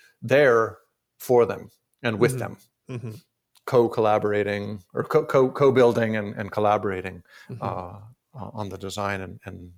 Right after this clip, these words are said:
Speaker 1: development of it.
Speaker 2: And I think I read that you've now graduated two classes so far?
Speaker 1: That's right. Yeah.
Speaker 2: Okay. And
Speaker 1: Yeah.
Speaker 2: how are they faring in the world? Because this is one very interesting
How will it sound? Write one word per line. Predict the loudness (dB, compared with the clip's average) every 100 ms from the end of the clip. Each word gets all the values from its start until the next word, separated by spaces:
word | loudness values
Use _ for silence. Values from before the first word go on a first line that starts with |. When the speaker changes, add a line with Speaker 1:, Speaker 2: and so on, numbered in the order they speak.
| _ -10
Speaker 1:
development | -4 -4 -4 -12 -12
of | -14
it. | -14 _ _ _ _
Speaker 2:
And | -2 -2
I |
think | 2 4
I | 4
read | 6 4 2
that | -2
you've | -4 -4
now | -2 -2
graduated | 0 0 0 -2 -2 -6
two | -6 -6
classes | -4 -6 -6 -10 -10
so | -10
far? | -10 -8 -10 -10 _ _ _ 0
Speaker 1:
That's | 0 2
right. | -2 -2 -6
Yeah. | -2 0
Speaker 2:
Okay. | -2 -4 _ -12
And | -4 -2
Speaker 1:
Yeah. |
Speaker 2:
how | 0 2
are | 4
they | 4
faring | 2 0 0
in | -2
the | -2
world? | -2 -4
Because | -6 -8 -8 -8 _ _ _ _
this | 0 0 2
is | 0 0 -4
one | -4 -2 0 -2 -2
very | 2 4 4 0 -4 -16 _ -4
interesting | -2 0 0 -2 0 0 -2 -6